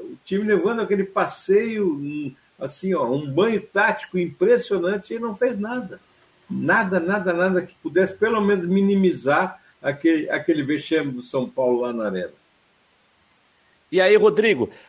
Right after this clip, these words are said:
Speaker 2: o, essa situação do Grêmio, que é muito complicada, apesar de ter dado uma respirada com essa vitória de ontem, né? Mas o título do Galo, né?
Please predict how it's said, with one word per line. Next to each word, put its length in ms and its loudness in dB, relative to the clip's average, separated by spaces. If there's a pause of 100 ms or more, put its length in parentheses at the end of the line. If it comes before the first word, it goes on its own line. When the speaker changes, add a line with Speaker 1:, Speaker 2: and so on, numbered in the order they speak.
Speaker 2:
o, 180 4
essa 160 2
situação 400 -2
do 120 -2
Grêmio, 300 4
que 100 0
é 40 2
muito 580 0
complicada, 580 -2
apesar 300 2
de 80 -12
ter 100 2
dado 220 2
uma 160 -4
respirada 680 0
com 100 -4
essa 160 -2
vitória 360 0
de 140 -4
ontem, 260 0
né? 100 0
Mas 340 0 (300)
o 80 2
título 420 -4
do 80 2
Galo, 320 4
né? 140 -2